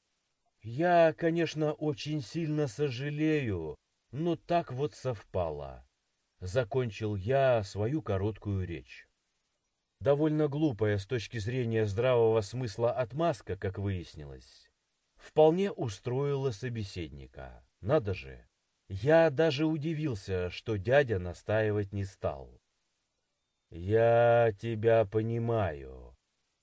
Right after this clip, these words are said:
печально ответил Акура. "Так-то да.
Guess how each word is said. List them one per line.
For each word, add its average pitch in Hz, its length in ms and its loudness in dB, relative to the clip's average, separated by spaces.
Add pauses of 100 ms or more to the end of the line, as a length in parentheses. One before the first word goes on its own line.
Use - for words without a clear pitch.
печально 139 600 0
ответил 101 540 -4
Акура. 73 680 -8 (540)
"Так-то 139 500 4
да. 110 640 2